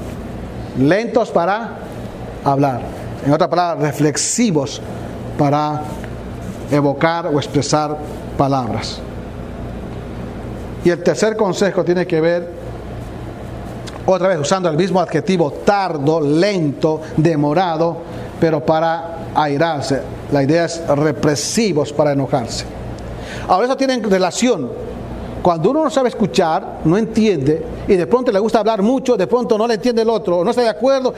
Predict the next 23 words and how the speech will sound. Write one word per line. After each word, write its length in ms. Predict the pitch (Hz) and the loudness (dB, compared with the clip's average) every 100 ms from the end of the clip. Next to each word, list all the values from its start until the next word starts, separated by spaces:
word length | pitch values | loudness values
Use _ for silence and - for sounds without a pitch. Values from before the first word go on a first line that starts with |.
| - | 0
empieza 360 | 220 156 247 208 | 0 2 2 2
a 20 | |
enojarse, 420 | 196 226 240 214 | 2 0 0 0
enojarse. 460 | 196 233 262 254 - - - - | 0 2 2 0 -4 -8 -14 0
Por 140 | 175 190 | 4 4
eso 240 | 226 208 | 4 4
va 240 | 196 214 185 | 4 2 2
la 220 | 185 170 185 | 2 4 4
ira 360 | 240 214 196 | 2 4 2
y 120 | 180 | 2
empieza 260 | 156 214 208 | 2 2 2
a 20 | |
enojarse 840 | 202 170 208 262 247 214 208 - - | 0 0 2 2 0 0 0 -4 0
con 160 | 185 | 0
su 100 | 170 | 2
hermano, 480 | 185 160 214 262 247 | 2 2 2 2 2
con 140 | 214 160 | 0 0
su 140 | 160 | 0
prójimo, 360 | 208 254 247 208 | 0 0 0 0
porque 220 | 190 185 | 0 2
no 80 | 214 | 2
le 80 | 208 | 0
entiende, 480 | 180 254 269 254 | 2 2 2 2